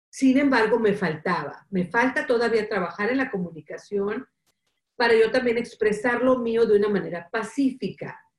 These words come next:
Estoy trabajando en ello. Para mí siempre ha sido difícil la confrontación, el responder,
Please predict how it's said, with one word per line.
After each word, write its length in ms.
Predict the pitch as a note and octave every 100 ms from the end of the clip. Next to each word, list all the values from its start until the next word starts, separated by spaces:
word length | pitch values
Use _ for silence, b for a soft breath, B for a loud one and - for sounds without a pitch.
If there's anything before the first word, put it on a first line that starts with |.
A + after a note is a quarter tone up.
| _
Estoy 260 | A#3 B3+ C#4+
trabajando 520 | F#4 G4+ - C4 B3+
en 80 | G3+
ello. 240 | D#3+ F3
Para 180 | G3 F#3+
mí 140 | G#3+
siempre 360 | A#3 D4 C#4+ D4+
ha 60 | C#4+
sido 240 | C4 A#3+
difícil 720 | F#3+ F#3 - F#3 - C#3+ - _ _ _
la 160 | A3 G3+
confrontación, 1120 | G3+ - F3 D3 D3+ D3 - A3 G3 D#3 D3
el 200 | - E3+
responder, 960 | E3 D3+ - - D3 D3+ G#3 F#3+ D#3